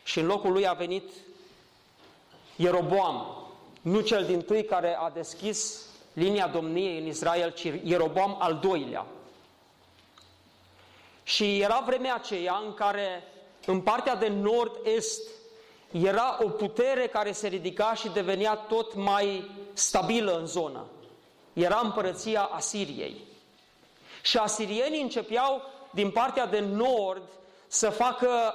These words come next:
atacuri, să lanseze atacuri împotriva lui Israel.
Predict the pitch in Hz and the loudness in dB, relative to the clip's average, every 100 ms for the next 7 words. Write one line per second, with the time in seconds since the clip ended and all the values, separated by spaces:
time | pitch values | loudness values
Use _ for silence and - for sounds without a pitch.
0 | - 196 196 262 262 185 151 123 - - | -2 -2 0 0 0 -2 -6 -6 -14 -20
1 | - - _ _ _ - - 220 208 202 | -20 -20 _ _ _ -2 0 4 4 2
2 | 190 - 202 202 - 294 254 247 - 202 | 0 0 0 0 -2 -6 -4 -6 -4 -8
3 | - 269 277 214 190 196 214 202 208 202 | 0 0 0 -2 -2 -2 -4 -2 -2 -2
4 | 226 214 214 202 202 165 202 208 202 | -2 0 0 2 -2 -2 2 2 2